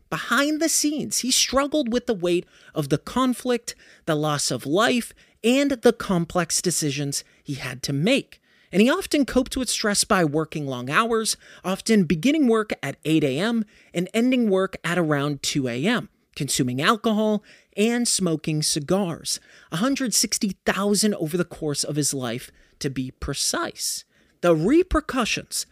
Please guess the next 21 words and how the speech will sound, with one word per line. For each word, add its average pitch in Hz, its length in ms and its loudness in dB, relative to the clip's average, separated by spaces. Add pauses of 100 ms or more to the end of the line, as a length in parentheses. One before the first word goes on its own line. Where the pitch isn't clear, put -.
(220)
of 156 160 -2
Churchill's 240 720 0
stress - 500 0
management 175 680 -2 (320)
became 240 360 2
evident 285 460 2
in 202 180 4
his 196 200 2
physical 165 580 0 (240)
and 151 160 -2
mental 123 360 -6
health. - 540 -4 (320)
He 196 120 -2
suffered 196 440 2
from 180 220 0
bouts 131 360 -2
of 135 180 -12
depression, 233 640 0 (300)
anxiety, 156 760 0
and 131 340 -6 (300)
exhaustion. 175 760 -6